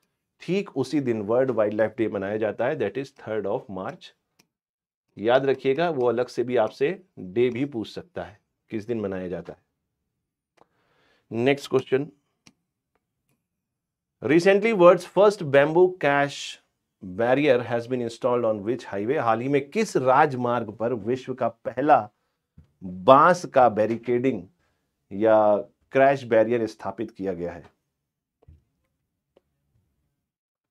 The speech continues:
यस एवरीबॉडी, किस राज्य में विश्व का पहला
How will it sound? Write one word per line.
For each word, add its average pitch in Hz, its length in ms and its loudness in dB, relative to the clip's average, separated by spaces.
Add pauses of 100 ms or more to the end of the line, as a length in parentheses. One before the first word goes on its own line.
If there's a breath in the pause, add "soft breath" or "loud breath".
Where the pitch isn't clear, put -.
(800)
यस 120 280 0
एवरीबॉडी, 113 360 -2 (2000)
किस 226 280 0
राज्य 127 580 4
में 113 440 -6 (240)
विश्व 151 500 2
का 151 160 2
पहला 113 440 -2